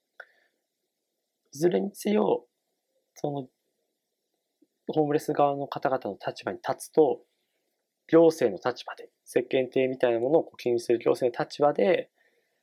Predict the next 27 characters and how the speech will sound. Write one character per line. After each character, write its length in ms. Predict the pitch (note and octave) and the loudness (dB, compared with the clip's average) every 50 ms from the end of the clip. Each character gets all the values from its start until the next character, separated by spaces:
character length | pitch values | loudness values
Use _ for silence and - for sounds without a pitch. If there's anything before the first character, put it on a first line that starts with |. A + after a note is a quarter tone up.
| _ _ _ _ _ _ _ _ _ _ _ _ _ _ _ _ - | _ _ _ _ _ _ _ _ _ _ _ _ _ _ _ _ -6
自 80 | - A#2+ | -4 -4
分 100 | C3+ C3+ | -2 -2
た 120 | - G2+ | -2 -4
ち 140 | - - - | -6 -6 -12
の 160 | A#2+ A#2+ - - - _ _ _ _ _ _ _ _ _ _ _ _ _ _ _ _ _ _ _ _ _ - | -14 -14 -14 -16 -20 _ _ _ _ _ _ _ _ _ _ _ _ _ _ _ _ _ _ _ _ _ -6
居 60 | - | -2
場 120 | - G#2 G2 | -2 -2 -2
所 160 | - - G2+ | -2 -2 -2
が、 220 | - F#2+ F2+ - _ _ _ _ _ _ _ _ _ _ _ _ _ _ _ _ _ _ - - _ | 0 -2 -2 -2 _ _ _ _ _ _ _ _ _ _ _ _ _ _ _ _ _ _ -20 -20 _
追 160 | - C3+ B2 B2+ | -4 0 0 0
い、 140 | D3 A2 | 0 -2
一 200 | A2 - - C#3 | -6 -6 -4 -4
時 100 | C3+ D3 | -2 0
的 240 | C#3+ D#3+ D#3+ - D#3 | 0 0 0 0 -2
に 100 | D#3 D#3+ | -2 -2
せ 140 | D#3+ - F3+ | 0 2 2
よ、 100 | - - | 2 2
こ 180 | - - - - - | 0 -8 -8 -6 -4
う、 40 | - | -2
追 20 | |
い 80 | C#3+ C#3+ | 0 2
や 100 | D#3+ E3 | 2 2
ら 100 | D#3+ D#3 | 2 0
れ 120 | - A#2 | -2 -4
て 100 | - - | -12 -18
し 140 | - - - | -18 -20 -20
ま 60 | _ | _